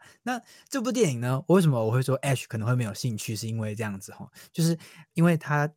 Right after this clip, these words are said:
这个东西，它里面牵扯到很多的，你要有一点，我觉得还是要有一点基本的知识，就是包括对于量子力学啊、物理学，那种近代物理学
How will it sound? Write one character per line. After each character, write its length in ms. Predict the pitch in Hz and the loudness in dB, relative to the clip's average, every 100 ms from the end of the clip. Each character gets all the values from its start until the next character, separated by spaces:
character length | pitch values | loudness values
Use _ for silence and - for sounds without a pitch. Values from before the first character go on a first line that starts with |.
| - | -4
这 100 | 147 | -2
个 100 | 123 | 0
东 220 | 123 117 | -2 -4
西， 140 | 117 | -4
它 220 | 113 120 | -6 -4
里 80 | 117 | -4
面 240 | 107 117 110 | -4 -6 -4
牵 220 | - 131 | -4 -4
扯 140 | 110 | -4
到 160 | 104 113 | -4 -4
很 160 | 110 98 | -6 -6
多 240 | 110 117 | -4 -4
的， 280 | 107 101 90 113 _ _ | -4 -8 -10 -18 _ _
你 100 | 143 | 0
要 80 | 175 | 4
有 80 | 156 | 4
一 60 | |
点， 160 | 165 131 | 4 2
我 120 | 113 147 | 2 4
觉 100 | 214 | 4
得 80 | |
还 100 | 196 | 2
是 80 | 202 | 0
要 100 | 269 | 0
有 120 | 180 | 0
一 40 | 156 | 0
点 180 | 143 117 | -2 -4
基 180 | 147 | -6
本 220 | 151 117 110 | -4 -6 -6
的 280 | 110 110 - _ _ | -10 -10 -12 _ _
知 180 | - 147 | -2 0
识， 340 | - 147 110 131 135 _ _ _ | 0 0 -4 -10 -16 _ _ _
就 100 | - 139 | -4 0
是 200 | 151 143 - - _ | 0 -2 -6 -20 _
包 160 | 143 | 0
括 220 | 143 143 | 4 2
对 200 | 147 156 | 4 2
于 120 | 131 123 | 2 0
量 220 | 143 123 | 0 -2
子 180 | 113 104 | -4 -6
力 180 | 131 | -4
学 260 | 123 - 98 | -4 -6 -10
啊、 220 | 101 104 | -8 -6
物 160 | 135 131 | -4 -4
理 120 | 104 | -6
学， 400 | 98 98 92 95 | -10 -10 -12 -8
那 60 | 123 | -6
种 100 | 113 | -4
近 160 | 143 135 | -2 2
代 160 | 139 | 4
物 120 | 139 | 4
理 100 | 123 | 2
学 320 | 107 - 98 | -2 -6 -8